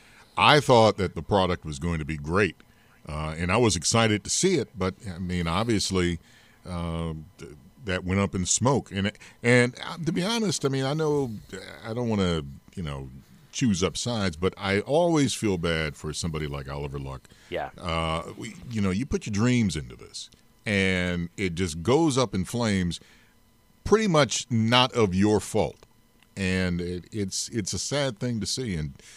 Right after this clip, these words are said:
Speaker 1: you know, hopefully, uh, uh, Mister Rock can, <laughs> uh, can bring this back and, uh, hopefully get the timing right and, uh,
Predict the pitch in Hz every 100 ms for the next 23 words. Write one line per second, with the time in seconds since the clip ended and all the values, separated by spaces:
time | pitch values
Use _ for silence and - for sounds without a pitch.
0 | - - - - 90 87 - 202 202 139
1 | 117 127 151 104 98 98 92 87 90 90
2 | 110 - 95 131 104 - - _ - -
3 | 92 - - 101 95 - - - - -
4 | 120 95 120 117 110 85 90 147 110 107
5 | 104 101 98 95 95 95 95 92 92 -
6 | 113 117 - 107 101 98 - 90 107 107
7 | 107 98 101 107 104 95 95 92 92